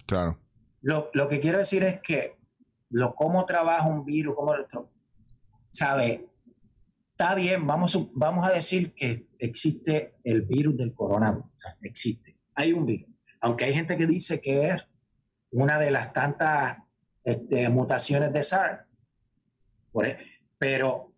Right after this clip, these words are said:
Speaker 2: si el virus es tan y tan nuevo, ¿por qué ya <laughs> desde a la patada ya todo el mundo decía que tenían ya la, las vacunas? Están patentizadas. El virus está patentizado. Tú no puedes patentizar nada, a menos que haya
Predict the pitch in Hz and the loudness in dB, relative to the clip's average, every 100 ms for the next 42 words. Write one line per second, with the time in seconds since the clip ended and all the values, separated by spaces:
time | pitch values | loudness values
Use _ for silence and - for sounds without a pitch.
0 | - - 151 147 139 202 226 226 - 208 | -6 0 2 0 2 2 4 2 0 0
1 | 208 214 190 208 208 208 156 143 - 123 | 0 2 2 4 4 4 2 0 0 -2
2 | 107 139 139 156 180 208 - - 151 120 | -2 -2 0 2 0 -2 -6 -4 -2 -2
3 | 117 - 113 113 113 117 117 113 165 127 | 0 -2 -2 -2 -2 0 -2 0 0 0
4 | 135 135 151 143 170 160 143 117 - 160 | -2 0 0 2 2 2 0 0 0 0
5 | 151 120 104 - _ _ 120 107 120 147 | 0 -4 -10 -12 _ _ 0 4 4 2
6 | 135 143 143 127 117 117 107 - 165 190 | 2 2 2 0 0 0 0 -2 0 0
7 | 139 - 247 - 330 302 220 247 180 - | 0 0 -2 0 0 2 2 0 0 2
8 | 165 269 196 - 196 226 247 302 - 294 | 0 0 -2 -4 -4 0 2 2 2 0
9 | 247 233 208 - - 160 196 135 - - | 2 2 0 0 0 2 2 0 -4 -8
10 | - 254 277 269 262 208 190 185 165 165 | 2 2 4 0 0 0 2 2 2 2
11 | 185 180 151 170 117 92 - _ _ - | 2 4 4 2 0 -2 -10 _ _ -4
12 | 156 151 196 202 160 165 | 0 2 2 0 2 2